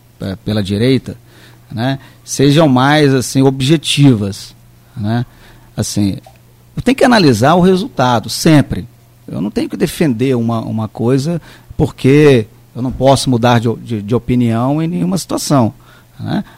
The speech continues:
Agora, o que a gente defende é o resultado. É, como engenheiro, e acho que as pessoas, é, também que pensam dessa forma,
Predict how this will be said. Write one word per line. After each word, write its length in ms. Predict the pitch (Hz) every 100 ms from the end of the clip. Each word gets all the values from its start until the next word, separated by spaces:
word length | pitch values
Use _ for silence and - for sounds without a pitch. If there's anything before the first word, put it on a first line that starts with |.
| -
Agora, 240 | 120 113
o 20 |
que 60 | 160
a 40 |
gente 160 | 170 180
defende 480 | 214 - 208 240 349 -
é 60 |
o 80 | 339
resultado. 760 | 170 190 202 - 175 139 107 98 _ _ _ _ _ _ _ _ _ -
É, 140 | 113 110
como 260 | - 202
engenheiro, 640 | 214 151 135 127 180 175
e 80 | 127
acho 180 | 147 -
que 80 | 156
as 140 | 135
pessoas, 540 | - 143 - 147 131 - - - -
é, 100 | 113
também 300 | 120 117 123
que 100 | 120
pensam 420 | - 135 151 131
dessa 280 | 120 - 101
forma, 720 | - 117 147 139 110 104 -